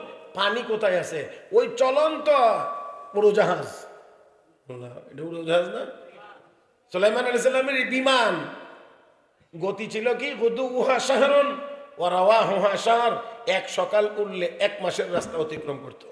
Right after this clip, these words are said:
বলে, গতিও কম ছিল না, হ্যাঁ, এক লিটার তেলও লাগতো না,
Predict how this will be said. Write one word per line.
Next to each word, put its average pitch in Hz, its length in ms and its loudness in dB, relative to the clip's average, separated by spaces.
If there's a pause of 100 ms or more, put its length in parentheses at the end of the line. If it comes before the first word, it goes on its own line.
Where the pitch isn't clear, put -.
(1200)
বলে, 156 140 -10
গতিও 170 440 -4
কম 170 240 -4
ছিল 156 220 -6
না, 135 160 -6 (680)
হ্যাঁ, 202 320 2 (580)
এক 147 200 -6
লিটার 147 260 -10
তেলও 143 240 -8
লাগতো - 260 -16
না, - 60 -20